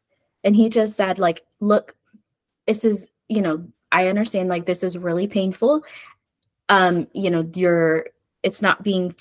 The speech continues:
twisted. It's not twisting your fallopian tube or anything like that. So it's not an emergency right now, but keep an eye on it and make sure to follow up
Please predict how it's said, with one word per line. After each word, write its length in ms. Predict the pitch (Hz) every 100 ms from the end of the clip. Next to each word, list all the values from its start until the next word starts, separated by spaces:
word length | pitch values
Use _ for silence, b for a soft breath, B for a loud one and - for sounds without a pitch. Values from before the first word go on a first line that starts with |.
| - _ _ -
twisted. 420 | - 247 254 226
It's 100 | 185
not 140 | 175
twisting 360 | - 233 233 226
your 160 | 202 185
fallopian 500 | 190 190 196 208 202
tube 220 | 208 185
or 80 | -
anything 380 | 185 185 190 185
like 220 | 170 165
that. 300 | 147 165 214 B B B
So 400 | - 208 180 - _ _ _ -
it's 200 | 208 -
not 480 | 202 190 180 180 -
an 100 | 202
emergency 600 | 175 160 165 190 - 208
right 300 | 190 165 -
now, 400 | 160 160 196 254 B B B B -
but 200 | 175 - -
keep 240 | - 220
an 100 | 233
eye 300 | 160 175 170
on 200 | 170 170
it 240 | 160 165 - _ _ -
and 480 | 185 180 180 175 - - -
make 240 | 196 180
sure 220 | - 180
to 120 | 170 180
follow 440 | 196 170 165 160
up 240 | 147 -